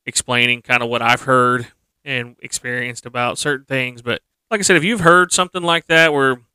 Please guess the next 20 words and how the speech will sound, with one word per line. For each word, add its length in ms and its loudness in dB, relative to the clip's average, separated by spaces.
where 200 -8
the, 200 -6
there's 200 -2
a 40 -10
time 360 0
limit 440 -4
on 440 -8
when 180 -4
you're 80 -6
supposed 220 -10
to 40 -18
talk 280 -2
about 280 0
these 200 -6
things, 460 -8
um, 360 -14
let 160 4
me 100 -2
know. 440 -2
Uh, 220 -16